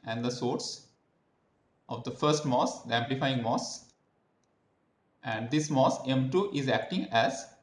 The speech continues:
a load, a diode connected load. So once again you understand that the input resistance R in is going to be infinity, because, uh, input is applied at the gate and gate is isolated, electrically isolated from the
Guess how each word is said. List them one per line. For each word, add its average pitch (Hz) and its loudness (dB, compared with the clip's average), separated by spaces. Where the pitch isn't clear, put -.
a 120 -2
load, 95 -2
a 110 -6
diode 120 6
connected 95 -4
load. 95 -8
So - -4
once 175 8
again 190 4
you 175 0
understand 165 6
that 147 6
the 147 0
input 139 0
resistance 127 -2
R 117 6
in 185 0
is 127 -4
going 120 -4
to - -4
be 131 0
infinity, 98 -10
because, 165 6
uh, 127 2
input 147 2
is - 4
applied 139 6
at 120 0
the 135 0
gate - 2
and 117 -6
gate 123 2
is 123 0
isolated, 175 4
electrically 156 2
isolated 131 0
from 127 2
the - 2